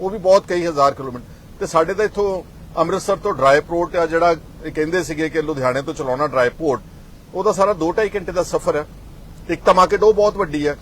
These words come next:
ਦੂਸਰਾ ਮੈਂ ਕਹਿਣਾ ਚਾਹੁੰਦਾ, ਅਸੀਂ ਵਜ਼ਾਹਤ ਕਿਉਂ ਕਰਦੇ ਕਿ ਪਾਕਿਸਤਾਨ ਨਾਲ ਬਾਰਡਰ ਖੁੱਲ੍ਹਣਾ ਚਾਹੀਦਾ? ਇਸੇ ਕਰਕੇ, ਕਿਉਂਕਿ ਸਾਡੀ ਜਿਹੜੀ ਕਣਕ ਦੀ, ਝੋਨੇ ਦੀ, ਗੰਨੇ ਦੀ, ਆਲੂ ਦੀ ਕੀਮਤ ਹੈ ਉਹ ਬੇ-, ਬੇਤਹਾਸ਼ਾ ਜ਼ਿਆਦਾ ਹੈ ਇੰਟਰਨੈਸ਼ਨਲ ਮਾਰਕੀਟ 'ਚ,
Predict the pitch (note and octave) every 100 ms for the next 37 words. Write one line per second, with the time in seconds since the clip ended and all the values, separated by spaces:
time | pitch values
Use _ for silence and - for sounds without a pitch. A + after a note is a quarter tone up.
0 | - - - - - - - - - E3
1 | F#3 A3+ A3+ G#3+ G#3+ G#3+ G#3 A3 F#3 F#3
2 | C#3+ D3+ F#3 - G3 E3+ D3 D#3 F3 D#3
3 | D3+ F3 - E3+ D#3 D3+ B2+ A#2+ A#2+ A#2
4 | B2+ C#3 D#3 F#3 F3 F#3+ B2+ - - -
5 | - - - - - - E3+ F3+ D#3+ E3
6 | G3 G#3+ G#3 E3+ E3+ F3+ E3+ F3+ E3+ E3
7 | C3 D3+ D#3 E3+ C3 C3 D3+ E3 D#3 E3+
8 | D#3 C3+ C#3+ E3 D3+ C#3 C3+ - - -
9 | E3 E3 F#3 D3 C#3 E3+ F3 F3 - -
10 | - - - - F#3 G#3 D#3+ - - -
11 | D3+ A#2 F3+ G#3+ F#3 D3 D#3+ G#3 G3 C#3
12 | C3 C#3+ C#3 E3 C#3 D#3 D3+ B2 D3 B2
13 | A2+ E3+ -